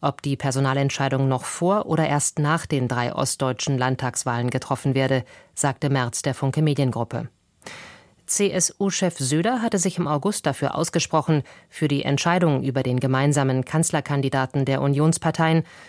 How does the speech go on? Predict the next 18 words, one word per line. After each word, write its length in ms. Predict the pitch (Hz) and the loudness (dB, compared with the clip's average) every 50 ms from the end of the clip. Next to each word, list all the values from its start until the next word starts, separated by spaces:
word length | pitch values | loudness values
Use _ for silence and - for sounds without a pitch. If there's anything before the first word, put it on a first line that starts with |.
| - _ _ | -20 _ _
zunächst 460 | - - 185 170 165 190 - - - | 0 2 4 4 4 2 0 -2 -2
die 120 | 208 185 - | -2 -4 -2
Abstimmungen 680 | 160 151 - - - - 170 170 170 170 170 170 165 160 | -4 -4 -4 -4 -2 2 2 4 6 6 6 4 4 2
in 220 | - 143 143 143 | 2 0 0 2
Sachsen, 420 | 127 151 143 - - - 165 160 | 2 0 0 0 -2 0 0 0
Thüringen 500 | 151 - 160 147 139 147 139 139 135 135 | 0 0 0 0 2 2 2 2 2 0
und 220 | - - 147 147 143 | 0 0 0 0 2
Brandenburg 580 | 151 139 151 - 185 147 127 131 123 120 - | 2 2 2 2 2 2 0 0 -2 -2 -2
abzuwarten. 680 | - 131 - - - 147 120 120 113 120 - - - 135 131 - _ _ _ - - - - _ _ - | -6 -6 -6 -4 -6 -4 -2 -4 -4 -4 -6 -8 -10 -10 -10 -16 _ _ _ -20 -20 -20 -20 _ _ -6
Dort 220 | - 120 123 - | -4 -4 -2 0
werden 260 | 135 131 123 131 131 | 0 0 2 0 0
im 200 | - - 139 143 | 0 2 2 2
September 440 | 131 151 139 - - 156 160 175 185 | 2 2 -2 0 0 2 2 2 2
kommenden 460 | 180 - 196 185 180 180 170 175 170 | 2 2 2 4 4 4 4 4 4
Jahres 500 | 160 143 127 123 - 135 120 - - - _ | 4 4 2 2 0 0 0 0 -2 -2 _
neue 300 | 156 147 139 131 131 143 | 0 2 2 2 2 2
Landesparlamente 880 | 160 170 165 156 135 117 - - - - 135 131 120 123 120 117 - 123 | 2 4 2 2 2 0 -4 -4 -4 -2 -2 0 0 0 -2 -2 -4 -4
gewählt. 480 | - 127 117 120 117 - - - - - | -4 -4 -4 -4 -6 -6 -8 -10 -12 -12